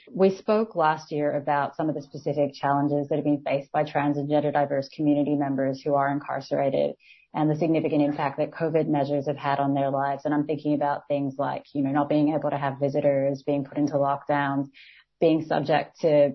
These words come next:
pretty terrible covid safety protocols. And as things have started opening up again, how's the situation changed for some of the people that you work with inside in terms of,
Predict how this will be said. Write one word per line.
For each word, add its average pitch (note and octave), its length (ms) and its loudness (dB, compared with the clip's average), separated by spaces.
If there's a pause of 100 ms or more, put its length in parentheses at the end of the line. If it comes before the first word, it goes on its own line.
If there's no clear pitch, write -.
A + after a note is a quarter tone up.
(120)
pretty F3 220 0
terrible D3+ 400 0
covid D3+ 420 -4
safety D3 380 -2
protocols. D3 720 0 (140)
And D#3 280 -2 (160)
as F3 140 2
things G#3 220 2
have A#3+ 80 -4
started D#3+ 320 0
opening D3 340 0
up D3 160 -2
again, C#3 320 2
how's F3 320 -6
the B3 80 -2
situation D3+ 640 0
changed D3 500 -4
for D3+ 140 -2
some C#3+ 220 2
of C#3+ 40 2
the C#3+ 60 -4
people D#3+ 240 2
that D3+ 80 2
you C#3+ 140 0
work C#3 260 -2
with C#3 240 2
inside C3+ 560 -2
in C#3+ 160 -4
terms D3 340 0
of, C3+ 140 -2